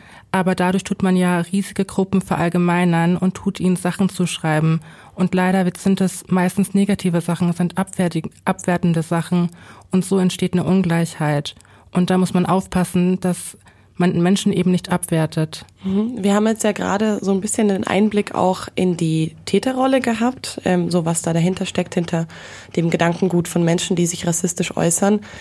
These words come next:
Speaker 2: Jetzt, wenn ich jetzt selber in der Situation bin, dass ich mich mit einem rassistischen Menschen auseinandersetzen muss, kann mir das dann helfen, mich in die Täterrolle quasi hineinzuversetzen, zu wissen, woher das kommt, dieses Rassistische?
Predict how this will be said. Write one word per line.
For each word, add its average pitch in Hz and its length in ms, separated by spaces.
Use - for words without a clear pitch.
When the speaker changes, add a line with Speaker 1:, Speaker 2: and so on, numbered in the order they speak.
Speaker 2:
Jetzt, - 420
wenn 180 560
ich 240 160
jetzt - 220
selber 202 420
in 196 140
der 180 100
Situation 180 560
bin, 196 160
dass 180 220
ich 170 100
mich 175 160
mit 170 160
einem 175 220
rassistischen 165 580
Menschen 170 320
auseinandersetzen 170 880
muss, 160 240
kann 196 200
mir 220 140
das 185 160
dann 165 160
helfen, 170 500
mich 220 360
in 196 140
die 185 80
Täterrolle 247 480
quasi 247 400
hineinzuversetzen, 240 960
zu 202 160
wissen, 214 280
woher 165 200
das 165 240
kommt, 214 380
dieses 269 320
Rassistische? 277 600